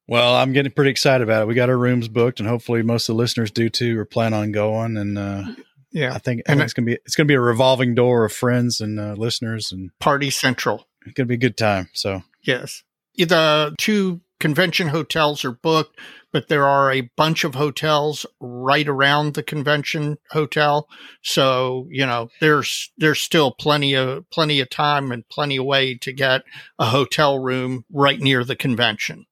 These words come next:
Speaker 1: All right. Well, until next time, that's Wagons Ho for Omaha.
Speaker 2: All right.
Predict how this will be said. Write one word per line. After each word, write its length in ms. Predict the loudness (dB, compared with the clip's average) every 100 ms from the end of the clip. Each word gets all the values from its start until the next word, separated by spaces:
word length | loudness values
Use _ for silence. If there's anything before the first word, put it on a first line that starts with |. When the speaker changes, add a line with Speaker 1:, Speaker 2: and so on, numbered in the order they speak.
| _ _ -8
Speaker 1:
All 160 | -2
right. 240 | 0 0 -2
Well, 160 | -8
until 260 | -6 -4 -4
next 260 | -4 -4
time, 340 | -4 -4 -4 -8
that's 240 | -10 -8
Wagons 360 | -4 -4 -4 -8
Ho 140 | -8
for 160 | -8 -10
Omaha. 360 | -8 -8 -10 -14 _ _ _ _ _ _ _ 2
Speaker 2:
All 160 | 2
right. 260 | 4 2